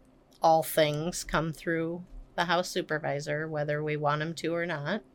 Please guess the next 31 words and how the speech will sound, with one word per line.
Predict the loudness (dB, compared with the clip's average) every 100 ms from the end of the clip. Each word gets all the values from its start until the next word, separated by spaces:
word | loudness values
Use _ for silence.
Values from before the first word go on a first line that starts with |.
| -20 -20 -20 -20 -20 -20 _ -8
Um, | -6 -4 -6 -8 -12 -14 -14 -4
and | -2 -2 -2
you | -4
take | -2 2 2 4
that | 6 6 6
on | 0 0
your | -2
shoulders | 0 2 2 2 0 0 -2 -2
and, | -2 -2 -6 -8 -10 -12 -18 _
uh, | -2 -2 -2 -4 -8 -12 -16 -4
do | 0
the | 4
best | 2 2 -2
as | -4 -4 -6
you | -6
can | -2 -2 -2 -4
to | -2 0 0
support | -2 -4 2 2 2 0
them, | -2 -2 -4 -6 -8 _ -6
um, | -4 -4 -8 -8 -10 -8
in | -8 -6 -8 -10 -14 -20 -20 -20 _ _
making | 2 2 2 -2
the | -2
decisions | -2 -2 -2 -4 -6 -4
that | -2
have | -2 -4
to | -4
be | -6
made | -4 -4 -4
with | -6 -6
that. | -6 -6 -8